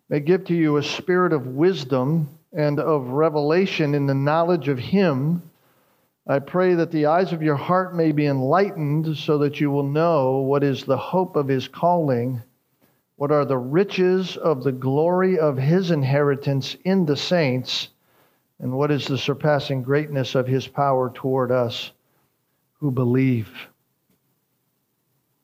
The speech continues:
If you and I, as we think about this text, if we were to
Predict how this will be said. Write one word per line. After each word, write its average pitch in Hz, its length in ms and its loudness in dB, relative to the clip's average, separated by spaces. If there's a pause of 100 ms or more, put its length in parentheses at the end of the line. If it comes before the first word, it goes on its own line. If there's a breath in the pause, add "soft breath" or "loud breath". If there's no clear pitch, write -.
(760 soft breath)
If - 400 -2 (760)
you 170 160 2
and 156 80 2
I, 156 360 2
as 151 220 2
we 139 180 2
think 160 260 0
about 143 300 2
this 139 160 -2
text, 151 320 0
if 160 140 -2
we 190 80 4
were 185 140 2
to 143 460 0